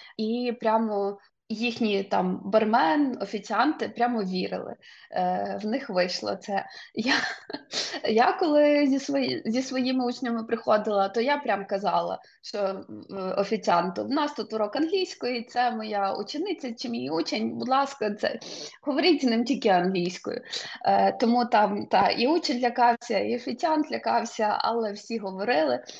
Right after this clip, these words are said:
і потім розуміли, що від цього ніхто не помирає. Одного разу я вирішила взагалі подзвонити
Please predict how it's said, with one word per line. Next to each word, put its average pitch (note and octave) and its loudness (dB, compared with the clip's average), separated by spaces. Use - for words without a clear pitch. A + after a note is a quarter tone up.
і - -10
потім A#3 0
розуміли, G#3+ 0
що A3 -6
від G3+ -4
цього G3 4
ніхто G3 -2
не F#3+ -4
помирає. F#3 2
Одного B3 -2
разу A#3+ 0
я G#3+ -4
вирішила A3 -2
взагалі G#3+ -4
подзвонити G3+ 2